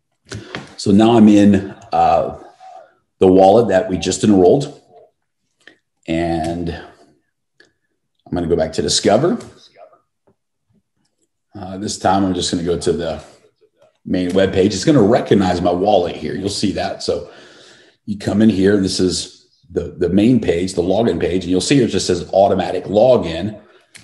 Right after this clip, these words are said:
Log in with the same wallet you used to sign in, sign up with. So, uh, you gotta make sure you have the same wallet open before you click the browser. And I'm gonna click automatic login.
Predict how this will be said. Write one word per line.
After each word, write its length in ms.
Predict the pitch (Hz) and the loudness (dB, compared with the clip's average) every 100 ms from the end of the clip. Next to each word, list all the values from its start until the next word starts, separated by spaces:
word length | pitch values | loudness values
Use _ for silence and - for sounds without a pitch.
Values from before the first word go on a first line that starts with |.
| _ _ _ | _ _ _
Log 300 | 98 101 104 | 2 4 6
in 100 | 107 | 4
with 120 | 101 | 4
the 80 | 95 | 2
same 360 | - 92 98 113 | 0 0 2 4
wallet 400 | 92 95 113 107 | 4 2 0 0
you 80 | |
used 340 | 98 92 92 - | 0 2 2 0
to 120 | 107 | -6
sign 320 | - 98 120 | -4 -2 -2
in, 180 | 85 82 | -2 -6
sign 240 | - 104 | -6 -4
up 200 | 110 - | -4 -6
with. 260 | 78 87 - | -8 -8 -8
So, 360 | - 87 82 - _ _ - | -4 -4 -4 -8 _ _ -20
uh, 260 | - - - | -14 -12 -12
you 60 | - | -2
gotta 140 | 87 | 0
make 140 | 90 85 | 0 -4
sure 140 | 90 | -6
you 80 | 82 | -4
have 200 | 90 87 | -4 -4
the 60 | |
same 280 | 87 90 92 | -6 0 0
wallet 360 | 95 98 92 - | 4 4 2 -2
open 360 | 95 85 92 - | -2 -2 -4 -6
before 280 | - - 87 | -10 -6 -4
you 120 | 87 | -2
click 240 | - 85 | -4 -4
the 60 | 95 | -6
browser. 560 | 90 87 82 120 131 - | -6 -8 -8 -10 -12 -18
And 100 | 80 | -10
I'm 80 | 85 | -8
gonna 140 | 82 | -4
click 180 | 90 76 | -6 -6
automatic 480 | - 85 82 82 82 | -6 -4 -4 -6 -8
login. 560 | 90 98 82 80 117 | -4 -2 -2 -4 -6